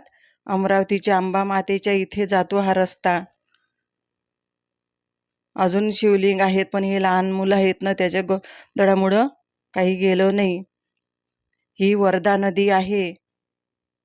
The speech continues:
खूप खोल पातळी आहे या पाण्याची. आम्ही जवळ गेलोच नाही. ध्रुवचं एकदम चढोळ, याला, त्याला एवढं पाण्याची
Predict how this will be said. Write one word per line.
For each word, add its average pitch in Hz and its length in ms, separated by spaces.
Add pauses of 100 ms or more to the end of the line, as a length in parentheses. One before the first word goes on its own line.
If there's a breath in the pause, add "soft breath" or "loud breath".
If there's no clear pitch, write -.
(600)
खूप 202 280
खोल 202 280
पातळी 196 460
आहे 208 280
या 202 80
पाण्याची. 185 680 (760)
आम्ही 190 240
जवळ 190 300
गेलोच 196 400
नाही. 190 300 (360 soft breath)
ध्रुवचं 196 420
एकदम 196 400
चढोळ, 196 320
याला, 190 220 (260)
त्याला 185 200
एवढं 190 260
पाण्याची 190 720